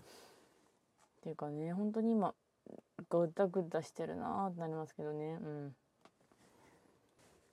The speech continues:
それとですね、今現在は、あの、普通に喋ってるようで、やっぱし秋うつが意外とひどいですね。ちょっと考え事を失敗するとすぐに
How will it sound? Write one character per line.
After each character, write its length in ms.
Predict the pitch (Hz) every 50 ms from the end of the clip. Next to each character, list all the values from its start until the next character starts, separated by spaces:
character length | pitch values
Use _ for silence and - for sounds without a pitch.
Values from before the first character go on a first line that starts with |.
| _ _ _ - -
そ 80 | 160 160
れ 100 | 175 165
と 140 | 180 185
で 100 | 185 180
す 80 | 170 170
ね、 300 | 170 170 170 170 170 165
今 180 | 165 170 175 175
現 260 | 170 175 196 202 202
在 200 | 190 185 175 165
は、 160 | 156 151 151
あ 60 | 151
の、 120 | 151 151 147
普 80 | 139
通 160 | - - 190
に 100 | 202 202
喋 280 | 196 202 190 185 190 196
っ 20 |
て 100 | 208 -
る 60 | 185 202
よ 60 | 202
う 40 | 175
で、 60 | 151
や 80 | 147
っ 20 | 139
ぱ 120 | - 202
し 100 | - -
秋 240 | 139 147 156 - 196
う 100 | 208 208
つ 120 | 208 214
が 100 | 196 202
意 100 | 185 170
外 160 | 175 202 214 202
と 80 | 202 202
ひ 100 | 190 190
ど 100 | 190 208
い 60 | 202
で 100 | 151 151
す 80 | 151 151
ね。 120 | 135 139
ち 60 | -
ょ 20 | 208
っ 40 | 214
と 120 | - 175
考 200 | 165 160 156 156 160
え 240 | 165 165 165 156 -
事 240 | - 151 160 160 175
を 60 | 170
失 100 | 156 - - _
敗 160 | - 165 165
す 80 | 160 170
る 120 | 160 151
と 100 | - 151
す 160 | - - 202
ぐ 100 | 196 190
に 60 | 170